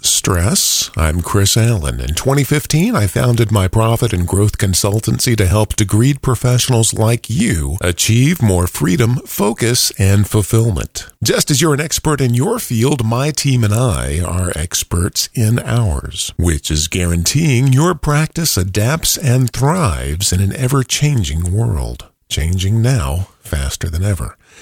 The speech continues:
Visit simple secrets dot com to see if we might be a good fit together.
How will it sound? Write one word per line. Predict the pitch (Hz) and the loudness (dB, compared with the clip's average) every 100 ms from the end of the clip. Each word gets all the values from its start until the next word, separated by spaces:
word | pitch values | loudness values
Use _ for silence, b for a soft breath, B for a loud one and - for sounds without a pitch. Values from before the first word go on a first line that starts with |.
| B B | B B
Visit | 104 160 269 262 | -2 -2 -2 -4
simple | - - 190 202 254 277 | -2 0 0 2 0 0
secrets | - - 151 113 107 - - - | -2 2 2 2 0 2 0 -2
dot | - 98 110 104 - - | -4 0 2 0 -2 -8
com | - 170 147 76 65 76 | -2 0 2 2 0 0
to | 101 | 0
see | 80 - 80 | 0 0 0
if | 85 90 | 0 2
we | 95 | 2
might | 87 85 - | 2 0 0
be | 107 | 2
a | 113 | 2
good | 147 147 | 0 0
fit | 190 220 | -2 0
together. | - 104 80 62 55 | 0 2 0 -2 -6